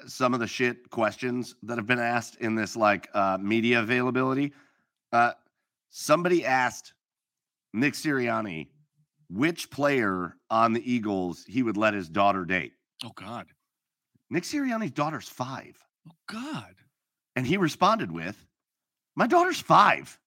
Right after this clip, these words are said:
Speaker 2: Shut your mouth.
Speaker 1: Who, that, I'm sitting here.
Speaker 2: <laughs> What is that?
Speaker 1: I'm sitting here in my lovely basement in North Ridgeville, Ohio.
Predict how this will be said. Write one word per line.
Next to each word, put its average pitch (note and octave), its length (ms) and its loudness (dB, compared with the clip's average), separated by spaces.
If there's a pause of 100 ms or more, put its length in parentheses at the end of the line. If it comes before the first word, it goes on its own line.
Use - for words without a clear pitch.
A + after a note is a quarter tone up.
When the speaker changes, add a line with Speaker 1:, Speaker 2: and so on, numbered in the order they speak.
(120)
Speaker 2:
Shut - 400 -6
your G3 120 -10
mouth. G3+ 500 -2 (180)
Speaker 1:
Who, G#4 320 4 (420)
that, A3+ 360 0 (580)
I'm B3 260 0
sitting G#3+ 340 -6
here. C#2+ 360 -14
Speaker 2:
<laughs> - 60 -20 (320)
What D#4 260 4
is - 220 -2
that? D4+ 140 2
Speaker 1:
I'm C#4 260 6
sitting F#3 280 -2
here D3+ 200 0
in C3 60 0
my B2 140 4
lovely D#3+ 560 2
basement G2+ 540 -4
in A2 160 -4
North A#2+ 260 -2
Ridgeville, D#3 680 -2
Ohio. D3+ 440 -6